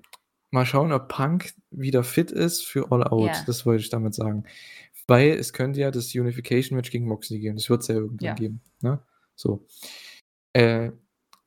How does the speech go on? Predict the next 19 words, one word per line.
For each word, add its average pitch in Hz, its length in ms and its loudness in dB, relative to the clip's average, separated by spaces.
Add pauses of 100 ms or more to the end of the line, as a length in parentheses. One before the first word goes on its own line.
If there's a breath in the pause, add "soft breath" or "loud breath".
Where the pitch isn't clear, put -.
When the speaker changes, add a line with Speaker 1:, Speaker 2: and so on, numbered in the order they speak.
(520)
Speaker 1:
entweder 143 300 4
man 123 180 0
bringt 127 220 -4
es 117 80 -6
bei 131 180 -2
All 113 220 0
Out, 170 420 4
das 165 220 -6
Unification-Match, 170 800 -2 (120)
oder 170 380 4
wenn 131 220 -4
Punk 123 260 -6
da 131 220 2
noch 185 100 2
nicht 180 200 -4
fit 190 180 -4
ist, 196 320 -4 (320 soft breath)
aber 127 260 2
dann 165 480 0